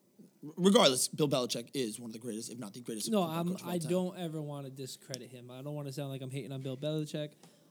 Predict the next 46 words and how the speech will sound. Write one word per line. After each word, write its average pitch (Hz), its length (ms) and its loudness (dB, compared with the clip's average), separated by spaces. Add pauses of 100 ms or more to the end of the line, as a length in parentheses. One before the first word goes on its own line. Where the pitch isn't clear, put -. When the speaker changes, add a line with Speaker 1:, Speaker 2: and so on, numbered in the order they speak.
(120)
Speaker 2:
I'm 180 160 4
just, 170 320 4 (760)
you 240 140 0
know, 135 300 -2 (280)
trying 156 200 -4
to 143 120 -6
add 139 200 -6
some 135 100 -8
fuel 143 300 -4
to 135 100 -6
the 123 60 -8
fire 127 400 -8
of 120 160 -12
that 123 260 -12
talk, 123 300 -12 (1000)
that 151 60 4
Speaker 1:
Absolutely. 165 360 2
Speaker 2:
debate. 123 180 -12 (1160)
Speaker 1:
But 165 280 8 (280)
going 190 140 6
back 190 100 6
to 165 80 4
Brady, 127 340 2 (100)
I 139 40 -8
know 135 80 -2
we're, 139 60 2
like, 117 200 0
panning 131 320 0
on 123 160 -2
and 123 100 -4
off 123 180 -4
with 117 100 -12
him. - 120 -14 (380)
Forty-three 285 320 8
years 202 140 12
of 156 100 8
age, 147 320 6
still 208 260 4
playing, 185 340 4 (280)
like, 160 240 6
almost 226 240 6
like 170 80 8
he's 151 140 4
in 143 80 2
his 123 120 2
prime. 131 520 -2